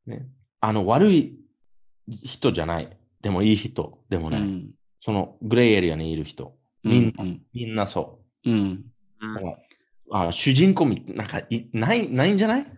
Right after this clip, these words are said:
Speaker 2: そう、そこは俺もすごい思ってて、なんて言うんだろうな。元々のそのベストキットってさ、
Speaker 1: うん。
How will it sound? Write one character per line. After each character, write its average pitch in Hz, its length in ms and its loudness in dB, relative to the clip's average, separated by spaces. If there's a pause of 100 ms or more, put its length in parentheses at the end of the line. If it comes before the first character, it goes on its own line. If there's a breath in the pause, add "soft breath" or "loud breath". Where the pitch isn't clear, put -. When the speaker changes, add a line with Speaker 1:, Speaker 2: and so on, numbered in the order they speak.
(260 soft breath)
Speaker 2:
そ - 260 0
う、 - 40 -4
そ 147 160 2
こ 185 220 6
は 185 120 10
俺 175 160 6
も 175 140 8
す - 180 2
ご 165 180 6
い - 20 8
思 104 240 6
っ 107 80 -4
て 95 160 0
て、 98 540 2 (760)
な 131 200 6
ん 165 60 6
て 156 140 2
言 107 40 6
う - 20 6
ん 98 40 4
だ 80 80 2
ろ 80 80 0
う - 20 -2
な。 73 100 -2
元 135 280 6
々 208 240 4
の 190 120 4
そ 185 100 0
の 165 200 4
ベ 127 140 2
ス 123 100 -6
ト 156 120 0
キ 156 120 -2
ッ - 120 -6
ト 101 120 -4
っ - 120 -14
て 85 100 -10
さ、 90 360 -2 (240)
Speaker 1:
う 120 40 -6
ん。 92 220 -8